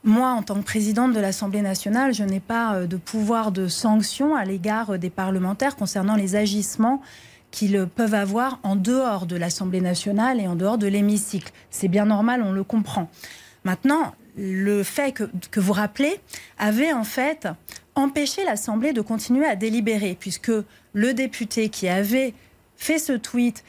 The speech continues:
et qui, en arborant une écharpe d'élu et en mettant le pied sur la tête d'un ballon à l'effigie, euh, du ministre du Travail, Olivier Dussopt,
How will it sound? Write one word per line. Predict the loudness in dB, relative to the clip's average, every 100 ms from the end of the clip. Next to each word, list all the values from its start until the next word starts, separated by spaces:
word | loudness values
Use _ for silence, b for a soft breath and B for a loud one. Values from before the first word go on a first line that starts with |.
| b
et | -12
qui, | -12 -18 -18 -2
en | 4 4
arborant | 4 2 2 2 0 0 -2 -2
une | 0
écharpe | 0 0 -2 -4 -4 -2
d'élu | 0 2 2 2 -4 B B B _ _ _ _
et | 0 2
en | 2
mettant | 0 0 0
le | 0
pied | -2 -2 0
sur | 0 -2
la | -2
tête | 0 -2 -2 -6 -16 b _
d'un | -2 0
ballon | 2 2 2 0 -2
à | -4
l'effigie, | -4 -2 -2 0 2 2
euh, | 0
du | 0
ministre | 2 2 2 -2 -4
du | -6
Travail, | -4 0 0 2
Olivier | 0 0 0
Dussopt, | 0 0 0 -2 -4